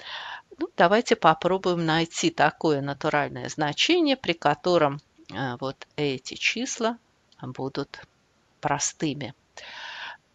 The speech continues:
Э, чётное число два не подходит, э, потому что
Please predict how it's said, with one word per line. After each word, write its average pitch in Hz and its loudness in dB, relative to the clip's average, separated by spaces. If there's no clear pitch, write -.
Э, 180 6
чётное 277 4
число - 4
два 285 6
не 285 4
подходит, - 0
э, 175 -2
потому 165 0
что 165 4